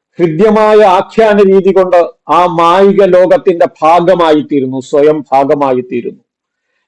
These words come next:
ഏറ്റവും ഒടുവിൽ പുറത്തു വന്ന ആത്മകഥാപരമായ പുതിയ കൃതിയിൽ പോലും, അതായത് നിങ്ങൾ എന്ന കൃതിയെക്കുറിച്ചാണ് പറയുന്നത്, രചനാ മാന്ത്രികതയുടെ ഹൃദയസ്പന്ദനമാണ് മുടങ്ങിക്കേൾക്കുന്നത്. മലയാള കഥാസാഹിത്യത്തിലെ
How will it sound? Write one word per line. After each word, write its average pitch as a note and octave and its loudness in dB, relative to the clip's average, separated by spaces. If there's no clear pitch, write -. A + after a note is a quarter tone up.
ഏറ്റവും F3+ 0
ഒടുവിൽ F#3+ 2
പുറത്തു F#3 0
വന്ന F3+ -2
ആത്മകഥാപരമായ F3+ 0
പുതിയ F3 -2
കൃതിയിൽ F3+ -2
പോലും, D#3 -2
അതായത് D3 0
നിങ്ങൾ F3+ -2
എന്ന D#3 -2
കൃതിയെക്കുറിച്ചാണ് C3+ -4
പറയുന്നത്, A#2 -10
രചനാ F#3 0
മാന്ത്രികതയുടെ F3 0
ഹൃദയസ്പന്ദനമാണ് D#3+ -2
മുടങ്ങിക്കേൾക്കുന്നത്. B2 -4
മലയാള D#3+ 0
കഥാസാഹിത്യത്തിലെ D#3 0